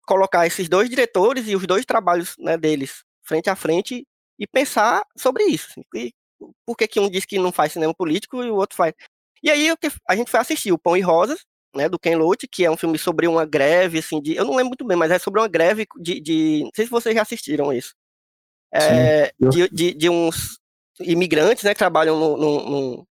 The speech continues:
Speaker 1: numa fábrica, uma coisa assim, né? E o outro filme é o A Doença do Sono, que também eu não vou lembrar muito bem do que se trata, mas eu sei que é sobre um cara que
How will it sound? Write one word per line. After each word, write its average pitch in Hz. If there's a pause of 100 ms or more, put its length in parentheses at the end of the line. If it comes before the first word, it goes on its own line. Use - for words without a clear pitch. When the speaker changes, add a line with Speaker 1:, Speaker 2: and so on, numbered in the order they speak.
(120)
Speaker 1:
numa 135
fábrica, 165
uma 147
coisa 269
assim, 233
né? 240 (1080)
E 254
o 294 (240)
outro 190
filme 202
é 156
o 185
A 156
Doença 175
do 240
Sono, 135 (500)
que 226
também 247
eu 247
não 247
vou 151
lembrar 160
muito 151
bem 151
do 135
que -
se -
trata, 170
mas 165
eu 190
sei 185
que -
é 190
sobre 190
um 208
cara 180
que 185